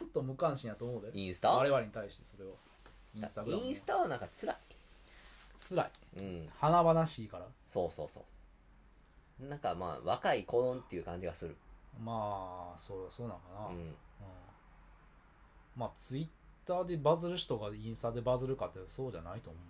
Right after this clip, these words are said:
Speaker 1: な。やっぱその、
Speaker 2: うん。
Speaker 1: 住み分けがあるっていうか、
Speaker 2: うん。
Speaker 1: そういうのがあるかもね。
Speaker 2: だからもうTwitterなくなったら困るな。
Speaker 1: ね？困らへんよ。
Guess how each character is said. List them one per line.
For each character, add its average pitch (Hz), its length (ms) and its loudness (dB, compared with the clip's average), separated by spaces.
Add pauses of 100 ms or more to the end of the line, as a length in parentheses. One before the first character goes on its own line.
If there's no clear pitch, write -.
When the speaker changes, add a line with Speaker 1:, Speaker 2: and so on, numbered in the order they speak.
(420)
Speaker 1:
な。 107 60 -12
や - 20 -16
っ - 20 -16
ぱ - 80 -12
そ 110 140 -10
の、 98 180 -8
Speaker 2:
う 92 40 -8
ん。 87 360 -6
Speaker 1:
住 123 300 -4
み 123 60 0
分 123 100 0
け 151 120 4
が 151 120 8
あ 90 40 0
る - 40 -8
っ 101 40 -12
て - 140 -14
い - 20 -10
う 95 40 -8
か、 90 60 -6
Speaker 2:
う - 20 -6
ん。 - 20 -6
Speaker 1:
そ 85 60 -6
う - 40 -4
い - 0 -
う - 40 -6
の - 60 -12
が - 60 -10
あ - 20 -10
る 92 80 -12
か - 40 -14
も 95 60 -12
ね。 - 60 -18 (1120)
Speaker 2:
だ 214 80 0
か 170 100 0
ら 101 80 0
も 104 160 -2
う 101 80 -4
Twitter 123 340 2
な 160 120 4
く - 60 2
な 175 100 6
っ - 40 0
た 104 100 2
ら - 40 0
困 131 240 4
る 127 80 2
な。 127 100 2 (760)
Speaker 1:
ね？ 147 260 0 (160)
困 147 160 0
ら 104 80 0
へ 110 60 -4
ん 127 60 -2
よ。 110 60 -6